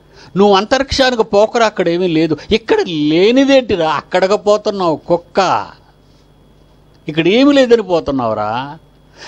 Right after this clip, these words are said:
అక్కడికి వెళితే తాగడానికి నీటి చుక్క ఉండదురా, తినటానికి ఫుడ్ ఉండదురా, పీల్చడానికి ప్రాణవాయువు ఉండదురా. ప్రమాదకరమైన స్థలం రా అది. ఎందుకు వెళ్తున్నావు అక్కడికి? అదంతా నీ ఉన్న ఈ భూమి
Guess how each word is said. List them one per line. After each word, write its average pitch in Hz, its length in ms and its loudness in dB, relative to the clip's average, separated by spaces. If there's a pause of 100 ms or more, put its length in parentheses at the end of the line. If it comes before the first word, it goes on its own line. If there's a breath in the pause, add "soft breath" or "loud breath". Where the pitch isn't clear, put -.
అక్కడికి 175 320 -2
వెళితే 208 240 4
తాగడానికి 202 720 -2
నీటి 180 380 -2
చుక్క 220 160 -4
ఉండదురా, 123 560 -2 (640 loud breath)
తినటానికి 202 720 0 (200)
ఫుడ్ 196 300 0
ఉండదురా, 151 640 -2 (640 soft breath)
పీల్చడానికి 233 640 2
ప్రాణవాయువు 247 760 2
ఉండదురా. 147 540 -2 (580 soft breath)
ప్రమాదకరమైన 190 1200 2
స్థలం 143 420 -2
రా 143 120 2
అది. 110 180 -4
ఎందుకు 123 400 -2
వెళ్తున్నావు 170 340 -2
అక్కడికి? 165 380 -6 (280 loud breath)
అదంతా 175 720 0
నీ 160 220 0
ఉన్న 202 260 2
ఈ 190 320 -2
భూమి 226 480 2